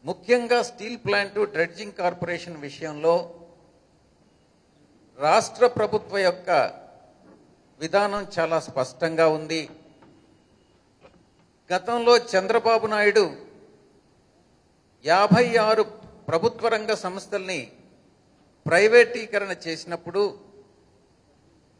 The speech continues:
ఎలా అయితే అప్పట్లో ఉన్నటువంటి ప్రభుత్వం, అప్పట్లో ఉన్నటువంటి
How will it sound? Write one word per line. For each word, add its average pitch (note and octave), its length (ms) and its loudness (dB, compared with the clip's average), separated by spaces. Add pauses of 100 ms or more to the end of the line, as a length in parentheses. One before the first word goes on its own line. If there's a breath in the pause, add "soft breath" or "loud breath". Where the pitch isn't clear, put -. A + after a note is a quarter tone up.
(100)
ఎలా G3 260 2 (140)
అయితే G#3+ 380 2 (1300)
అప్పట్లో A3+ 500 -2
ఉన్నటువంటి G#3+ 600 -2
ప్రభుత్వం, F3 560 -8 (300)
అప్పట్లో G#3+ 400 0
ఉన్నటువంటి G3 640 -4